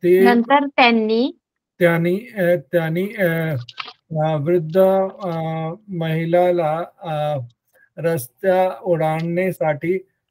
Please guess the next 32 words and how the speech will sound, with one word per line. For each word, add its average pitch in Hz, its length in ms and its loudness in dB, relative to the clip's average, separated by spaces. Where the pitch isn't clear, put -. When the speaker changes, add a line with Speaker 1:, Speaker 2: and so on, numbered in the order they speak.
Speaker 1:
मदत 151 500 -4
केले. 143 600 -4
Speaker 2:
Very 185 320 -8
good. 160 220 -2
मदत 196 360 4
केली. 190 380 2
Speaker 1:
केली. 175 480 2
Speaker 2:
हा. 185 140 -8
Speaker 1:
मदत 180 240 -6
केली 196 500 -2
और 180 40 -4
केले. 165 360 -2
दे 170 440 2
है 180 80 0
तो 220 60 2
Speaker 2:
मदत 269 420 6
केली 302 420 4
असते, 214 380 -2
नाही. 220 280 0
Speaker 1:
केली. 170 300 -4
Speaker 2:
दे, 269 260 8
अ, 226 340 0
देचा 269 520 -2
लिंग 277 300 -6
नाही 285 200 -4
वापरायचा 220 560 -4
आपल्याला, 220 500 -4
मदतचा 247 580 -2
वापरायचा 170 520 -8
आहे, 180 160 -10
म्हणून 262 300 -2
केली. 202 340 -6